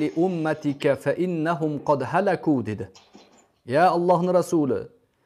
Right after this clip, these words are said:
ummatingiz uchun, ummatingiz uchun yomg'ir so'rab bering. Ummatingiz uchun Allohdan yomg'ir so'rab bering.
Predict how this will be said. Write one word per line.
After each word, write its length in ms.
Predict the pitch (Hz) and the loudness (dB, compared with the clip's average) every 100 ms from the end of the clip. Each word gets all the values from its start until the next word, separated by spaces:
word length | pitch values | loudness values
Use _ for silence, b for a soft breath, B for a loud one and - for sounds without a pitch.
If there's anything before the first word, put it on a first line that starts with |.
| - - - - - | -20 -18 -18 -20 0
ummatingiz 760 | 156 165 170 165 170 165 190 196 - | 2 4 2 0 -4 -2 -2 -4 -4
uchun, 420 | 170 165 180 180 131 104 - | -2 2 2 2 -2 -4 -4
ummatingiz 760 | - 156 160 160 160 160 165 185 | 0 0 0 -2 -2 -2 0 -2
uchun 300 | 175 - 185 165 | -4 -2 0 2
yomg'ir 340 | 156 160 151 180 | 2 2 0 0
so'rab 420 | 180 196 190 170 | 2 4 4 4
bering. 400 | 196 196 190 143 107 98 _ _ _ _ _ _ _ | 6 8 6 2 -2 -8 _ _ _ _ _ _ _
Ummatingiz 640 | 151 160 165 165 165 175 190 | -2 0 0 0 -2 2 2
uchun 360 | 190 190 202 196 | 0 0 0 0
Allohdan 920 | 170 175 175 185 143 139 185 202 190 151 117 107 - _ - | 4 4 6 4 4 2 6 6 6 4 0 -4 -14 _ 4
yomg'ir 400 | 151 170 165 202 196 | 4 6 4 2 4
so'rab 260 | 208 208 185 | 6 6 6
bering. 380 | 208 202 170 | 4 6 2